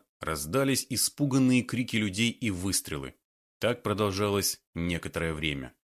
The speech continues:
Пальба и крики не стихали, но затем раздался мощный взрыв. Над плоскими крышами хранилищ поднялся огненный гриб. В нем Саныч разглядел взлетевшего вверх элитника. Он рухнул внутри периметра заграждения.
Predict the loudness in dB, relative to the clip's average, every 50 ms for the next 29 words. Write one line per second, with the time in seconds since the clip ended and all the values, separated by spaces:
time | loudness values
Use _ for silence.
0 | -18 -18 -18 _ -8 -6 -6 -6 -2 -2 0 0 2 0 0 0 0 0 0 2
1 | 2 2 2 2 0 0 -2 -4 -2 2 2 4 4 4 2 2 0 -6 -8 -4
2 | -2 0 0 0 0 2 2 4 4 4 2 2 2 2 2 2 2 2 4 4
3 | 4 4 2 2 0 0 -2 -2 0 0 0 -2 -2 -2 -2 -2 -4 -8 _ _
4 | _ _ _ _ -4 -2 -2 -2 -2 -2 -2 0 2 2 2 0 2 4 4 4
5 | 2 2 0 0 2 2 2 2 0 0 -2 -2 -4 -4 -4 -2 0 2 4 4
6 | 6 6 4 2 0 -2 _ 0 0 0 0 0 0 2 2 2 2 0 0 -2
7 | -2 -4 -4 -2 -2 -2 -2 -2 -2 -4 -2 -2 -2 -2 -2 -4 -10 _ _ -20
8 | -20 -16 -12 -10 -8 -4 -2 0 2 4 4 4 4 4 4 4 4 4 6 6
9 | 4 4 2 0 -2 -4 -4 -2 0 0 0 0 -2 -2 0 2 2 2 2 2
10 | 0 -4 _ -6 -2 -2 0 0 -2 -2 0 0 0 0 0 -2 -2 -2 -2 -2
11 | 0 -2 -2 -2 -4 -4 -4 -2 -2 -2 -4 -6 -10 -12 -8 -8 -8 -8 -8 _
12 | _ -20 -20 -8 -2 0 2 4 4 4 4 4 2 2 4 4 4 4 6 6
13 | 6 6 4 4 4 4 4 2 4 2 2 4 4 4 4 2 0 -2 -2 0
14 | 0 0 0 0 0 0 -2 -2 -4 -2 -2 -4 -6 -8 -12